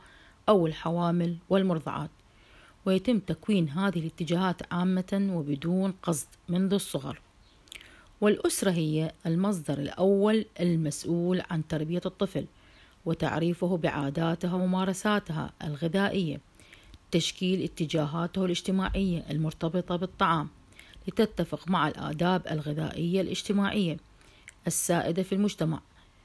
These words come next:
ثم يعزز هذه العادات الغذائية وينميها صور الأنشطة الاجتماعية الأخرى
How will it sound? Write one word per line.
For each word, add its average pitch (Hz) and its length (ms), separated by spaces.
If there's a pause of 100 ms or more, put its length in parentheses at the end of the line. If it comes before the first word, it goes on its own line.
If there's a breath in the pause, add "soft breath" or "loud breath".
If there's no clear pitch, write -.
(180)
ثم 214 260
يعزز 180 500
هذه 175 260
العادات 180 640 (100)
الغذائية 156 640
وينميها 175 720 (440 loud breath)
صور 254 440 (100)
الأنشطة 185 600
الاجتماعية 170 800
الأخرى 160 440